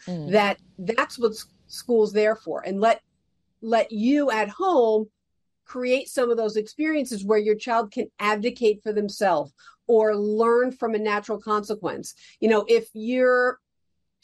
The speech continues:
Speaker 2: child's really disorganized and they can't find any of their soccer stuff, they can't find their cleats and they can't find their shin guards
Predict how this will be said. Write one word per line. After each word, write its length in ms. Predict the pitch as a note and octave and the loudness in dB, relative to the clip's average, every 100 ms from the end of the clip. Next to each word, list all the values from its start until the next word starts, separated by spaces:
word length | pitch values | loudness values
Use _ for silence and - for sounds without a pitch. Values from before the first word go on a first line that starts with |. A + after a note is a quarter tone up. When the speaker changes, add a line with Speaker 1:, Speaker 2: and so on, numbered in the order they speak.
| _ | _
Speaker 2:
child's 320 | - C#4+ B3 A3+ | -6 -2 0 2
really 160 | A#3+ | 0
disorganized 680 | G#3+ G#3 B3 A#3 A#3 A#3 A#3 - | 0 -4 -2 0 0 0 -2 -4
and 140 | G#3+ | -4
they 140 | G#3 | -4
can't 340 | G3+ - B3+ - | -4 0 0 0
find 260 | - A#3 A3+ | 0 2 2
any 200 | A3+ A3+ | 2 0
of 100 | G#3+ | 0
their 120 | G#3+ | -2
soccer 360 | G#3+ A3+ A3+ A3+ | 0 0 0 -4
stuff, 260 | - G#3 | -4 -4
they 100 | G#3+ | -4
can't 240 | G3+ A#3 G#3+ | -2 -2 0
find 220 | A3 A3 | 0 0
their 100 | A3 | -2
cleats 320 | A3 G#3+ G#3+ | 0 0 0
and 80 | A3 | -4
they 60 | G#3 | -4
can't 300 | A#3 A3 G#3+ | -2 -2 0
find 180 | A3 | 0
their 80 | G#3 | 0
shin 240 | G#3 G#3+ G#3 | 2 2 2
guards 300 | G3+ G3+ | 2 0